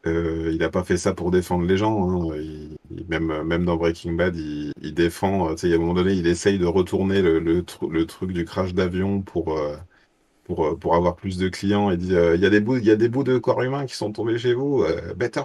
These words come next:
Call Saul. » <laughs> C'est horrible. Et en fait, Kim, euh, Kim, elle est habitée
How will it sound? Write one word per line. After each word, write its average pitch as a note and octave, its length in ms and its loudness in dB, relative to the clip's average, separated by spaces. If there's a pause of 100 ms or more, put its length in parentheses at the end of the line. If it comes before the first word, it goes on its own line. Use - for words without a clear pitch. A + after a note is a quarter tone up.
Call C#3+ 180 0
Saul. » - 340 0 (140)
<laughs> - 80 6
C'est - 260 2 (120)
horrible. G#2 400 4 (1200)
Et F2+ 80 4
en F#2 100 4
fait, A2 240 0
Kim, A#2+ 280 -2
euh, E2 340 0
Kim, G#2+ 260 -4
elle D#2+ 140 -4
est - 140 -6
habitée F2 440 -2